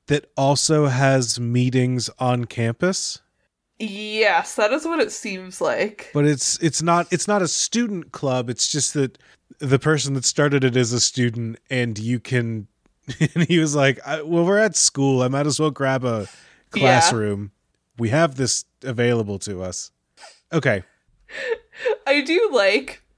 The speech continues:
Speaker 2: that this feels very realistic for, like, what would N Y U students do to, like, get their club noticed?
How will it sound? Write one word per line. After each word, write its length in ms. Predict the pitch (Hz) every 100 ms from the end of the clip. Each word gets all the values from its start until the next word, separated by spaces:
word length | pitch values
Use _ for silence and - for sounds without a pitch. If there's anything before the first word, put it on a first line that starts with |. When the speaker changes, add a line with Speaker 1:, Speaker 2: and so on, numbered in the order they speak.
| _ _ -
Speaker 2:
that 600 | 202 202 185 180 - _ _ -
this 340 | 202 214 254 -
feels 320 | 226 208 247
very 240 | 233 220
realistic 600 | 208 196 175 185 - 202
for, 120 | - 202
like, 440 | 185 170 170 - _ _ _ _
what 300 | 190 185 175
would 180 | 202 208 -
N 180 | 180
Y 140 | 180 180
U 260 | 180 175
students 720 | 190 - 180 165 180 180 - -
do 300 | 170 170 175
to, 180 | 220
like, 400 | 185 165 180 - -
get 200 | 196 -
their 160 | 180 175
club 420 | - 180 165 165
noticed? 680 | 180 180 190 202 - -